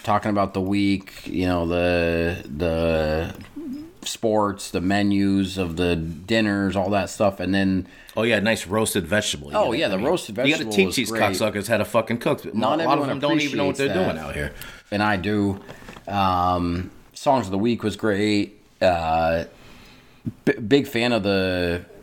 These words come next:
Speaker 1: uh, stretch of episodes with Problematic, which was cool. Got to hear a lot of, like, old, old history that I never knew.
Speaker 2: Yeah, a lot of,
Speaker 1: Um,
Speaker 2: so that was, like, the, the only, actually the only interview I've ever done.
Speaker 1: Yeah, he was great. He seemed like a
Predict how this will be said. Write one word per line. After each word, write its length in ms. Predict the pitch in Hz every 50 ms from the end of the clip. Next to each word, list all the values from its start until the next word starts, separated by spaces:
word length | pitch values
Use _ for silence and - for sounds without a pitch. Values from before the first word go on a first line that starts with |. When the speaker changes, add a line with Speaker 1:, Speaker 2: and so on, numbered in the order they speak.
| - -
Speaker 1:
uh, 380 | - 92 85 82 82 80 78 76
stretch 420 | - - - - 123 110 104 -
of 80 | 104 92
episodes 680 | 101 98 98 107 98 - - 101 95 92 92 85 82 82
with 400 | 90 90 87 85 80 - - -
Problematic, 760 | - 95 85 95 95 87 92 92 95 98 101 98 95 -
which 160 | 104 95 - -
was 140 | 90 -
cool. 420 | - - 113 110 107 104 104 98 92
Got 160 | 98 95 95
to 320 | 101 92 90 90 90 87
hear 300 | 85 - - 98 98 95
a 60 | 92 87
lot 260 | 90 92 95 92 92
of, 440 | 92 90 85 80 - - - - - - - - -
like, 280 | - 82 73 71 69 - - - - - - - - - - -
old, 340 | 92 98 98 95 92 87
old 280 | - 92 92 92 87 85
history 400 | 95 101 98 - - 110 101 95
that 120 | 92 90
I 80 | 87 87
never 300 | 87 92 90 87 90 90
knew. 420 | 87 90 90 90 90 90 87 85 78 101
Speaker 2:
Yeah, 240 | 113 104 85 82
a 20 | 82
lot 220 | 90 95 104 104
of, 80 | 101 92
Speaker 1:
Um, 180 | 82 80 80
Speaker 2:
so 160 | 80 80 107 104
that 160 | 113 120 123
was, 180 | 120 110 95
like, 200 | 101 104 101 95
the, 240 | 98 98 98 98 90
the 160 | 87 90 104
only, 480 | 95 120 131 127 123 107 90 85 87 - - -
actually 300 | 92 107 104 - 101 95
the 140 | 82 92 -
only 280 | - 117 127 120 107 101
interview 360 | 95 90 82 71 82 85 85
I've 120 | 80 76
ever 200 | 82 80 67 76
done. 260 | 67 67 - - - - - - - - - - - _ -
Speaker 1:
Yeah, 160 | - 120 101
he 160 | 85 101 123
was 140 | 131 117 90
great. 280 | - 101 104 104 104 98
He 140 | 95 90
seemed 240 | - - 95 95 90
like 160 | 92 90 -
a 440 | 95 90 85 85 85 85 82 78 71